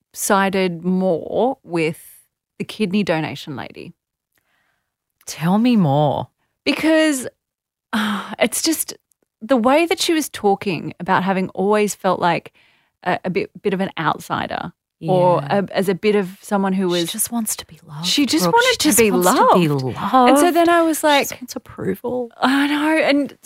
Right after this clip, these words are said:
Speaker 1: oh,
Speaker 2: feel sorry f-, you do feel
Speaker 1: you
Speaker 2: sorry
Speaker 1: feel
Speaker 2: for her.
Speaker 1: so sorry for her because these are her colleagues and her friends and they're making fun of her. These people who she thought were her, like, closest friends. And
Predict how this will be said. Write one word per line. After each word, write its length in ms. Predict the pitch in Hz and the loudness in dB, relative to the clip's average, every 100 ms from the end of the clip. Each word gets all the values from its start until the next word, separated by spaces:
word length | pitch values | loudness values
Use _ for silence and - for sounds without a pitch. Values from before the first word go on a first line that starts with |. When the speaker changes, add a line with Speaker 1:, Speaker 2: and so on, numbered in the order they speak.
| 285 | 2
Speaker 1:
oh, 240 | 262 254 | 2 0
Speaker 2:
feel 80 | 262 | 0
sorry 440 | 311 - 175 185 208 | 0 2 2 4 4
f-, 140 | - | 2
you 140 | 196 202 | 0 2
do 160 | 240 | 0
feel 140 | 247 285 | 2 0
Speaker 1:
you 240 | - 294 | 4 4
Speaker 2:
sorry 320 | 143 143 - | 4 6 6
Speaker 1:
feel 0 | |
Speaker 2:
for 160 | - 339 | 6 4
her. 400 | 127 285 254 262 | 6 6 8 6
Speaker 1:
so 120 | 277 | 6
sorry 540 | 247 - 240 214 302 | 2 2 4 4 4
for 280 | 370 - 294 | 2 2 2
her 200 | 254 185 | 4 2
because 300 | 175 220 254 | 2 0 0
these 200 | 220 311 392 | 0 0 0
are 40 | |
her 100 | 381 | -4
colleagues 600 | 349 - 202 214 294 180 | -6 0 2 4 2 0
and 120 | 208 196 | 0 0
her 100 | 185 | 0
friends 380 | - 185 226 | 0 0 2
and 100 | 208 | 2
they're 260 | 190 190 180 _ _ | 2 2 -2 _ _
making 460 | 196 220 247 339 349 - | 0 0 0 -2 -4 -4
fun 180 | - 196 | 0 2
of 160 | 233 254 | 0 -4
her. 440 | - 269 214 - - - - _ | -4 0 0 -2 -6 -18 -20 _
These 220 | 269 262 | 0 0
people 260 | - 285 269 | 0 -2 0
who 120 | 277 | 0
she 260 | - 285 - _ | 0 -4 -4 _
thought 360 | 247 240 240 - | 4 6 4 2
were 140 | 220 | 2
her, 140 | 220 | 4
like, 220 | 202 185 - | 4 2 -4
closest 580 | - 202 202 208 - | 0 2 2 -4 -6
friends. 560 | - 180 160 - - - _ _ _ _ _ _ | -4 -2 -2 -4 -12 -16 _ _ _ _ _ _
And 520 | - 226 214 214 214 | 2 4 4 2 0